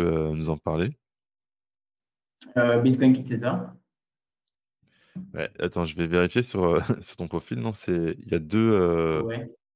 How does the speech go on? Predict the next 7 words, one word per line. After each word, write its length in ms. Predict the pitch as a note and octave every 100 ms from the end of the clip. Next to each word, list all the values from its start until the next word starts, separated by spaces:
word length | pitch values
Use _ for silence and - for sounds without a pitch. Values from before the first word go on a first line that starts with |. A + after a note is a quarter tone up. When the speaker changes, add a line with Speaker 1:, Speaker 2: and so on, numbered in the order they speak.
| _ _ -
Speaker 1:
deux 220 | E2+ G#2+
choses. 520 | G#2+ - A#2+ C3 G#2 - _ _ _ _ _ _ _ _ -
Il 100 | E2+
y 60 | E2+
a, 280 | F2+ F#2+ - _ _ _ _ _ _
Speaker 2:
Hmm, 100 | -
Speaker 1:
euh, 60 | -